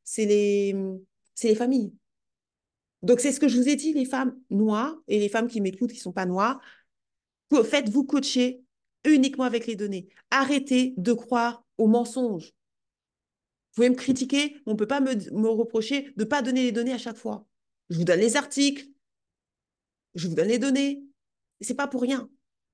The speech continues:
Parce que c'est ce qui va vous sauver. Si vous êtes toujours en train d'écouter des gens qui vous racontent n'importe quoi, comme les hommes noirs ou les autres hommes qu'on leur raconte n'importe quoi en disant « les femmes modernes,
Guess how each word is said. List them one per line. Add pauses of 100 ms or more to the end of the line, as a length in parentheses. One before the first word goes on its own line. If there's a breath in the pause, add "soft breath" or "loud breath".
(280)
Parce
que
c'est
ce
qui
va
vous
sauver.
Si
vous
êtes
toujours
en
train
d'écouter
des
gens
qui
vous
racontent
n'importe
quoi, (220 loud breath)
comme
les
hommes
noirs
ou
les
autres
hommes
qu'on
leur
raconte
n'importe
quoi
en
disant « (180 loud breath)
les
femmes
modernes,